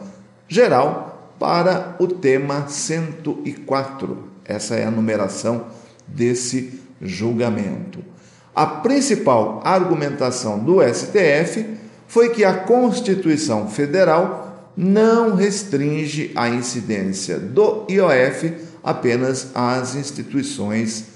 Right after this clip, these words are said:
financeiras. A previsão de incidência do I O F está no artigo treze da Lei nove sete sete nove, de dezenove de janeiro de mil novecentos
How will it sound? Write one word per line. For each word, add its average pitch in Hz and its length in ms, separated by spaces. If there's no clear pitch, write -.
financeiras. 127 1300
A - 80
previsão 139 760
de 170 100
incidência 110 840
do 104 200
I 131 120
O 190 100
F 180 400
está 156 360
no 156 140
artigo 131 480
treze 165 760
da 135 160
Lei 127 240
nove 131 320
sete 110 480
sete 110 540
nove, 139 560
de 196 360
dezenove 123 840
de 104 180
janeiro 101 600
de 98 140
mil 123 340
novecentos 101 960